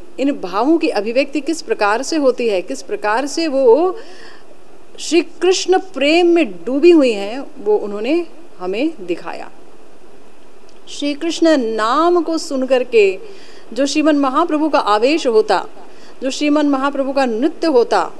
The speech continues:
उद्दाम नृत्य होता, वो जो श्री कृष्ण नाम का गायन सुन करके, नाम सुन करके, नाम गाते हुए वो जो मूर्छित होकर के गिर जाते, आनंद में निमग्न हो जाते, तब समझ आता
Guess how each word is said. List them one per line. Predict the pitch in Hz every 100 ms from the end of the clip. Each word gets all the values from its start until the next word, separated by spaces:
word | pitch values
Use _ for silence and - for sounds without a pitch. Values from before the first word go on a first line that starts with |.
| - -
उद्दाम | 214 185 226 294 359
नृत्य | 311 302 254
होता, | 214 208 190 180 - - -
वो | 269
जो | 247 302 285 - -
श्री | - 277
कृष्ण | 277 330 339
नाम | 262 220 262 320
का | 302
गायन | 208 202 220 285 269 - -
सुन | - 302 311
करके, | 277 226 214 202
नाम | 196 226 302
सुन | 302 233
करके, | 214 196 196 196
नाम | 196 220 254
गाते | 208 185 202 285
हुए | 220 190 175
वो | 196 226
जो | 226 262 220 - 480 - - 185
मूर्छित | 247 311 294 349
होकर | 294 285 339 330
के | 311
गिर | 233 247
जाते, | 220 185 180 180 - - - - -
आनंद | 233 302 320 320 294
में | 269
निमग्न | 247 233 214
हो | 208 190
जाते, | 170 165 - 165 - - - - - - - - - - - -
तब | 214
समझ | - 202 196
आता | 190 190 196